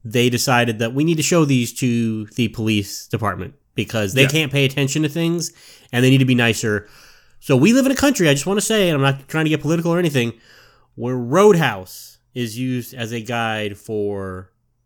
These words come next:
Speaker 1: police.
Speaker 2: Yeah. And, and I think that, the, and, and by the way, I saw that same article and I sort of researched it to make sure that it wasn't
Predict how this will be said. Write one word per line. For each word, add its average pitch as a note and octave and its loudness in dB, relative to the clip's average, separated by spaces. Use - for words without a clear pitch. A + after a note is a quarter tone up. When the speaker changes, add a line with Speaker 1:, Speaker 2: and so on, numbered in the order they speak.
Speaker 1:
police. - -12
Speaker 2:
Yeah. C#3 -2
And, D3 -8
and D3 -2
I C#3+ 0
think A#3+ -8
that, - -8
the, C#3 -8
and, D3+ -4
and C#3 -4
by D#3 2
the C#3+ 0
way, B2+ 0
I A2+ 0
saw C#3 0
that A#2+ -2
same A2 -4
article B2 -4
and A2 -2
I A#2 0
sort C3+ -2
of G#2+ -8
researched A#2+ 0
it C#3 -2
to A#2+ -2
make G#2+ 0
sure A#2+ -2
that G#2+ -4
it - -14
wasn't G#2 -6